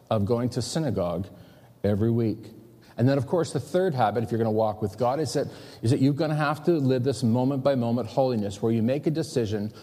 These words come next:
to either do what Jesus wants you to do or you do what you wanna do. And then last week, we talked about walking with each other. And again, it's,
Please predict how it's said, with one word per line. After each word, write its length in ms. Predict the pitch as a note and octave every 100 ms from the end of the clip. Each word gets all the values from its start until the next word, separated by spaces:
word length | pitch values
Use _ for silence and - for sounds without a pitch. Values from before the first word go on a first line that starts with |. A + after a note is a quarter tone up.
| - - -
to 140 | -
either 220 | A#2 G#2+
do 280 | G#2 F2+ E3
what 140 | A3
Jesus 380 | E3+ F#3+ G3 E3+
wants 420 | D3+ D3+ C3+ -
you 140 | C3+ C3
to 100 | B2
do 240 | A2 B2+
or 120 | A2+
you 120 | A2 A2
do 220 | G2 A#2
what 140 | A2+
you 160 | A2 A2
wanna 260 | F#2+ F2
do. 280 | D#2 D#2 - - - - _ - - - - - - _ _ - _ - - -
And 120 | G3
then 100 | G#3+
last 300 | A3 A3+ -
week, 100 | C3+
we 120 | B2+
talked 340 | B2+ C#3 C#3
about 640 | C#3+ G#2 A2 B2 - - - - - - - - -
walking 480 | A#2+ C3+ D3 - E3+
with 160 | D3+ G#3+
each 240 | G3+ -
other. 320 | B3 D3 F2+ - - - - - _ -
And 100 | C3
again, 340 | D3+ G3+ C3+
it's, 440 | A#2+ A#2 - -